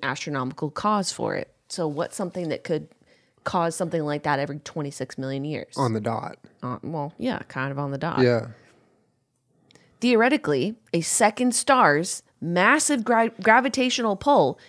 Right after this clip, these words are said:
Speaker 1: could be slinging stuff towards the Earth every twenty-six million years, but it has to be massive.
Speaker 2: Okay.
Speaker 1: Maybe there's something giant lurking on the outside of our universe, and maybe,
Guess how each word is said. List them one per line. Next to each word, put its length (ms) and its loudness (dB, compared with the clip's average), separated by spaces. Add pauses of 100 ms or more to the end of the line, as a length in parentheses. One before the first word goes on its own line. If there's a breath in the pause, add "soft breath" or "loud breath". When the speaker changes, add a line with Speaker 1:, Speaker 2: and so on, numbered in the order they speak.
Speaker 1:
could 160 -4
be 140 -4
slinging 520 0
stuff 280 0
towards 260 -4
the 140 -2
Earth 180 -4
every 180 -6
twenty-six 440 -8
million 260 -8
years, 400 -14
but 80 -2
it 40 -2
has 200 -2
to 60 -10
be 100 -4
massive. 680 -6 (880)
Speaker 2:
Okay. 380 -2 (2250)
Speaker 1:
Maybe 320 0
there's 200 0
something 340 -2
giant 500 2
lurking 380 -2
on 80 0
the 160 0
outside 420 4
of 80 0
our 80 6
universe, 580 0
and 280 2
maybe, 720 4